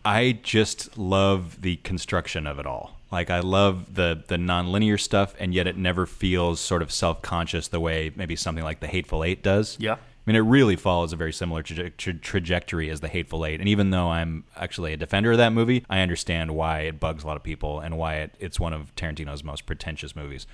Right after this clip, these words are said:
Speaker 1: Where, to me, nothing in this movie feels affected.
Speaker 2: Mm-hmm.
Speaker 1: It all feels right, and it all feels elegant, doles out information in a really effective way. And it never feels redundant, right?
Speaker 2: Sure.
Speaker 1: Like, I never feel like the movie is manipulating me necessarily.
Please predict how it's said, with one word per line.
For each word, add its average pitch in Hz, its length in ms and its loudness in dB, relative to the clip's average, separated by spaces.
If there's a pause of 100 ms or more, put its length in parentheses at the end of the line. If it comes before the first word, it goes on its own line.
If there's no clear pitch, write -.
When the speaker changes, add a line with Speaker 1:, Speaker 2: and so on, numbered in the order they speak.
(240)
Speaker 1:
Where, 92 220 2
to - 160 -4
me, 107 480 4
nothing 98 480 2
in 87 160 0
this 85 180 -4
movie 82 220 -4
feels 78 540 -6 (100)
affected. - 600 -6
Speaker 2:
Mm-hmm. 127 280 -4 (300)
Speaker 1:
It 87 100 -6
all 87 160 0
feels 82 640 -2
right, 80 540 -6 (100)
and 82 120 -6
it 80 80 -4
all 80 120 -2
feels 78 420 -6
elegant, 104 500 -2 (200)
doles 92 280 2
out 87 120 0
information 85 580 -4
in 78 80 -8
a 78 40 -6
really 78 320 -6
effective 71 500 -10
way. 65 280 -12 (320)
And 95 140 -2
it 92 60 0
never 101 300 4
feels 90 380 0
redundant, 76 640 -8 (100)
right? 87 180 -4
Speaker 2:
Sure. 110 260 2 (120)
Speaker 1:
Like, 98 80 0
I - 20 2
never 104 180 4
feel 113 140 8
like 95 140 8
the - 60 2
movie 92 220 4
is 80 100 0
manipulating 78 640 -2
me 76 120 -10
necessarily. 73 760 -8